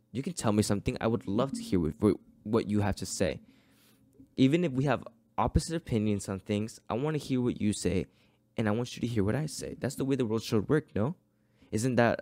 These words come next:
how we make each other better? By finding different freaking hypotheses and finding an ultimate conclusion together, right? One that works,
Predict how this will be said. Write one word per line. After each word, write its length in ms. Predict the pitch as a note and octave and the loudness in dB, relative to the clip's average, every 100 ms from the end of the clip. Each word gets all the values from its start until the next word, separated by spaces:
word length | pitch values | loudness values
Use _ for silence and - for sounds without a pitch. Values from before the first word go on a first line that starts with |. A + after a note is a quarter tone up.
| - | -6
how 260 | - G#2 | -4 0
we 200 | G2+ G#2 | 2 2
make 240 | G#2 G2 - | 0 0 0
each 100 | A2 | 2
other 100 | G2 | 2
better? 400 | E2+ E2+ A2 C#3+ _ _ _ - - | 2 2 0 -2 _ _ _ -16 -2
By 100 | G#2 | 0
finding 600 | - - G2+ G#2+ G#2+ G2 _ _ _ - | 0 0 0 0 -2 -6 _ _ _ 0
different 480 | B2+ C3+ D3+ - - _ _ _ _ _ | 0 2 -2 -2 -8 _ _ _ _ _
freaking 460 | - C#3 C#3 A2+ - _ | -6 -2 0 0 -4 _
hypotheses 1200 | - B2 B2 - C3+ - B2 - A2 G#2 G#2 - _ _ _ _ _ _ - | -4 -2 0 2 0 0 -6 -6 -6 -4 -6 -10 _ _ _ _ _ _ -12
and 120 | - | -8
finding 420 | - A#2 A#2 A#2 - | 0 0 0 -4 -6
an 120 | G#2 - | -10 -4
ultimate 420 | A#2 A#2 B2+ A2+ - | -4 -4 -4 -6 -6
conclusion 480 | A2 - C3+ A#2+ | -8 -2 -2 -2
together, 520 | G#2 B2 F#3+ G3 - - _ _ - | -6 -2 0 0 -4 -14 _ _ -8
right? 320 | B2 D3 - _ _ - | -4 -4 -6 _ _ -2
One 140 | C#3 | 0
that 140 | C3+ B2 | 2 2
works, 500 | B2 A#2+ - - | 4 2 0 -14